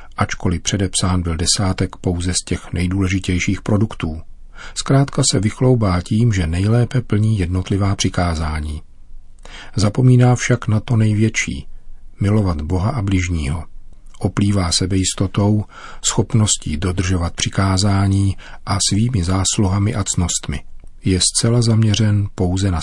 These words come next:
sebe. Dramatem tohoto člověka je, že je bez lásky. Avšak ty nejlepší věci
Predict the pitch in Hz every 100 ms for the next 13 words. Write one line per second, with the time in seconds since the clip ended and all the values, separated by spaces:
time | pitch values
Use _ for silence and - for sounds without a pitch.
0 | - 78 82 - - - - - - -
1 | 98 101 117 131 147 135 135 131 127 -
2 | 110 123 127 - 95 92 107 - - -
3 | - - 98 101 104 101 92 73 71 -
4 | - - - - - - - - - 101
5 | - 101 98 110 127 - 104 90 90 -
6 | 85